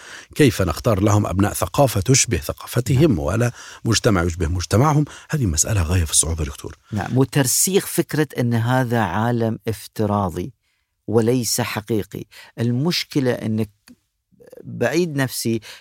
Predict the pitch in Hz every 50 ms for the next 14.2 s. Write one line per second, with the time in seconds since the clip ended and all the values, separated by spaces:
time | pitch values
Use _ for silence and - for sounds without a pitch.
0 | _ _ _ - 180 - - - 170 156 143 - - 135 120 - 117 113 113 101
1 | 113 110 113 123 120 113 107 104 - - 110 98 - - 117 139 147 151 151 143
2 | 139 139 139 - - - - - - 147 147 151 151 143 147 156 160 151 - -
3 | - - _ _ 113 120 120 113 104 101 104 143 165 185 196 196 202 - _ _
4 | _ _ _ _ - 127 117 - - - - 165 156 - - - - - - -
5 | 120 120 117 113 135 170 175 156 151 127 135 131 104 101 98 110 117 120 120 -
6 | 87 113 107 - 117 - - 175 - - 226 233 277 - _ _ - - - -
7 | _ 147 139 135 127 123 120 127 127 120 113 120 107 104 101 113 113 113 104 98
8 | 98 110 110 110 98 - 98 98 104 101 101 98 95 92 98 - - - - -
9 | - 247 196 - 277 - - - 170 143 165 202 220 208 165 127 113 117 117 131
10 | 165 160 131 120 113 117 - - - 135 135 131 123 123 120 120 127 143 170 185
11 | 175 143 143 123 104 - - 127 120 120 123 143 147 123 101 87 76 - - _
12 | _ _ _ - 107 120 139 131 - 123 98 - _ - 208 165 113 104 98 92
13 | 87 - 107 95 87 107 131 117 101 98 98 87 - - - - - - 135 107
14 | - - 87 -